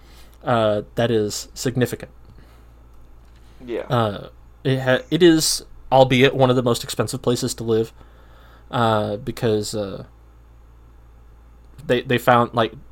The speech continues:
Speaker 1: it's mainly because of Zurich, uh, which is the world's third most expensive city.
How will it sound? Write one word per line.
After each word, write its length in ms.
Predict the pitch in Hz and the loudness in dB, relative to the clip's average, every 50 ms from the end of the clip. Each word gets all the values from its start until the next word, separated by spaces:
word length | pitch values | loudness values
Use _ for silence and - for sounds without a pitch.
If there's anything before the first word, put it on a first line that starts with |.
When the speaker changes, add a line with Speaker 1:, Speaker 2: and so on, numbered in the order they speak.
| - - - - 139 - - - - - - - - - 147 - - - - - | -20 -20 -20 -18 -18 -18 -18 -20 -20 -18 -20 -18 -18 -18 -18 -18 -20 -8 -2 0
Speaker 1:
it's 180 | 160 170 - | 0 2 2
mainly 320 | 175 175 190 208 220 214 196 | 2 2 2 4 4 4 4
because 380 | 156 151 147 - 180 160 135 | 2 0 0 2 2 2 2
of 120 | 123 113 107 | 2 0 -2
Zurich, 540 | 107 104 117 110 117 139 160 - - - - - - - - - - - - - - - - | -2 -2 0 0 2 0 0 -2 -8 -20 -20 -20 -20 -20 -20 -20 -20 -20 -20 -20 -20 -16 -10
uh, 460 | - 120 110 104 101 98 - - 120 - - - - - - - - | -8 -6 -4 -4 -4 -6 -8 -12 -14 -16 -18 -20 -20 -20 -20 -20 -10
which 220 | 160 127 120 - | -6 -6 -6 -4
is 220 | 117 113 107 - | -6 -8 -10 -10
the 180 | - - 117 107 | -10 -8 -8 -8
world's 460 | 104 113 123 120 117 113 110 - - | -4 -2 0 2 2 2 0 -2 -6
third 400 | - - 123 117 117 117 113 - | -6 0 2 2 2 2 2 0
most 200 | 120 113 110 - | -2 -2 -2 -4
expensive 400 | - - - - 117 - - 101 | -6 -8 -6 -6 -6 -6 -8 -10
city. 280 | - - 104 113 123 | -10 -8 -8 -10 -10